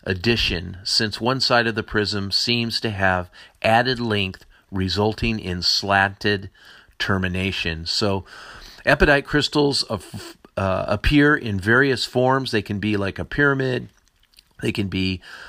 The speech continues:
uh, tabular. They can be elongated. They can be, and circular, blocky, massive. Twinning is common.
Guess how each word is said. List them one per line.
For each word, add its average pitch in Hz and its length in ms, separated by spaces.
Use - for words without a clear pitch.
uh, 90 180
tabular. 127 640
They 104 100
can 98 140
be 98 280
elongated. 113 880
They 90 120
can 92 180
be, 90 260
and 95 220
circular, 123 560
blocky, 104 520
massive. 101 680
Twinning 139 400
is 101 160
common. 120 540